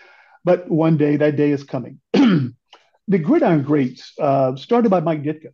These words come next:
you know, the, another tight end, uh, great coach, great football player, member of the Pro Football Hall of Fame.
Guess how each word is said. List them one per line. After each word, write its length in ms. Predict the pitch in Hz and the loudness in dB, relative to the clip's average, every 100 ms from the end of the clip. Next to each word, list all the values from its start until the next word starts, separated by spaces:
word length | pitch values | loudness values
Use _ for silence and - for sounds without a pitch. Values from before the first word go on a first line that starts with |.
| _ _ _ _ _ _ _ _ _ _ | _ _ _ _ _ _ _ _ _ _
you 120 | 254 151 | -8 -6
know, 260 | 131 139 - _ - | -6 -10 -18 _ -8
the, 160 | 151 | -6
another 400 | 160 175 160 113 - - | -2 0 0 -4 -14 -8
tight 240 | 160 139 | -4 -4
end, 480 | 135 123 117 147 233 | -4 -6 -10 -14 -14
uh, 360 | 123 120 127 156 | -12 -12 -14 -14
great 360 | 127 147 139 | -6 -6 -6
coach, 400 | - 147 151 - | -6 -4 -6 -12
great 220 | - 131 135 | -10 -8 -8
football 280 | 135 135 | -6 -4
player, 500 | 135 147 139 135 135 _ _ _ _ | -4 -4 -2 -4 -6 _ _ _ _
member 200 | 156 147 | -8 -4
of 60 | 139 | -6
the 80 | 131 | -6
Pro 180 | - 139 | -8 -8
Football 300 | 139 131 131 | -6 -4 -2
Hall 220 | 139 135 | -2 -4
of 100 | 135 | -4
Fame. 440 | 151 151 147 147 | -4 -4 -6 -10